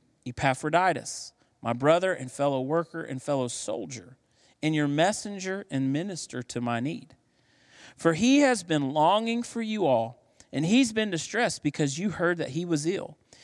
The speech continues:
Indeed, he was ill and near death, but God had mercy on him, and not only on him, but also on me also, lest I should have sorrow upon sorrow. But I am more eager to send him, therefore, that you may rejoice at seeing him again,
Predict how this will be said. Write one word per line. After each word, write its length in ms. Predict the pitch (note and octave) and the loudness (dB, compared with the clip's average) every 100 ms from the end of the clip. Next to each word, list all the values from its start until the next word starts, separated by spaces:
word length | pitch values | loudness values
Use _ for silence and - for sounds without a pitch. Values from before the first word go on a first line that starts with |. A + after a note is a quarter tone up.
| - - | -20 -2
Indeed, 360 | E3+ F#3+ A#3 A3+ | 0 4 4 6
he 120 | A#3+ | 6
was 320 | A3+ C#4 F3 | 4 2 0
ill 240 | C#3 A#2+ - | -4 -4 -4
and 180 | C3+ | -2
near 180 | C#3+ E3+ | 0 0
death, 440 | D3+ C3+ - - _ _ _ _ _ | 0 -2 -2 -12 _ _ _ _ _
but 140 | C3 C3+ | -6 2
God 300 | C#3+ E3+ E3+ | 4 6 4
had 160 | C#3+ | -2
mercy 420 | C#3 C#3+ D#3 E3+ | -2 -2 -4 -6
on 160 | D#3+ D3 | -4 -4
him, 380 | C3+ D3+ - D3 _ _ _ - | -6 -10 -12 -20 _ _ _ -4
and 140 | C#3 | 2
not 180 | D3+ E3 | 4 4
only 360 | F#3 B3 C4 F3+ | 4 2 0 -2
on 160 | C#3+ | -2
him, 200 | C#3 C#3 | -4 -4
but 100 | C#3 | -4
also 500 | D#3 F#3+ - C3+ C#3 D3 | -2 -2 -4 -6 -6 -8
on 180 | C#3+ | -10
me 140 | D#3 E3 | -10 -10
also, 500 | F3 E3+ - C3 C#3 _ _ _ _ _ | -12 -12 -14 -14 -18 _ _ _ _ _
lest 260 | D3 D#3+ - | 4 4 6
I 140 | E3 | 4
should 200 | E3+ E3 | 4 0
have 140 | D3+ D3 | -2 -2
sorrow 560 | - E3+ F#3 G3+ G3 - | -2 4 6 6 2 -6
upon 320 | D#3 - E3 | -8 -6 -4
sorrow. 580 | D3 C#3+ C3 A#2+ B2 C3 _ _ _ | -4 -2 -2 -2 -8 -12 _ _ _
But 100 | C#3+ | 2
I 120 | E3+ | 2
am 120 | G#3 G#3 | 4 2
more 180 | A3 | 0
eager 240 | G#3 A3+ A#3 | 0 -2 -2
to 120 | G#3+ | -4
send 420 | G#3 - A#3 B3 | -6 -2 0 0
him, 220 | E3 C3+ C3+ | 0 -2 -2
therefore, 480 | D3 D3 D3+ C#3+ | -2 -2 -4 -4
that 160 | C3+ B2+ | -4 -6
you 140 | D#3+ | -6
may 160 | F#3 E3 | -6 -4
rejoice 560 | C3+ B2 D3+ F3+ F3+ - | -4 -4 -2 -2 -4 -8
at 100 | - | -10
seeing 280 | - E3+ | -8 -6
him 160 | E3+ F3 | -6 -6
again, 400 | D3+ B2+ A2+ | -8 -8 -10